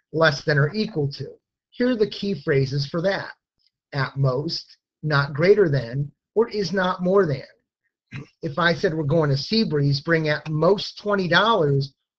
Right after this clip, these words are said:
or bring an amount that is not greater than twenty dollars, you would bring less than or equal to twenty dollars. It's a good idea to be familiar with these phrases so that you can translate from English into mathematics.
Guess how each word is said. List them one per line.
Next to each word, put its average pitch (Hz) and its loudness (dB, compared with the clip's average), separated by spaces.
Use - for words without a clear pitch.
or 165 2
bring 185 0
an 175 0
amount 165 0
that 151 0
is 139 -2
not 160 0
greater 190 4
than 151 0
twenty 147 0
dollars, 139 2
you 226 -2
would 196 -2
bring 151 2
less 147 -2
than 156 -2
or 170 -2
equal 139 -12
to 180 -10
twenty 110 -14
dollars. 139 -4
It's - -6
a 214 0
good 180 -4
idea 196 0
to 165 -2
be 160 -6
familiar 170 0
with 139 0
these 139 -2
phrases 160 0
so 170 -4
that 156 -6
you 156 -6
can 143 -4
translate 143 -4
from 147 -2
English 156 -4
into 151 -4
mathematics. 151 -4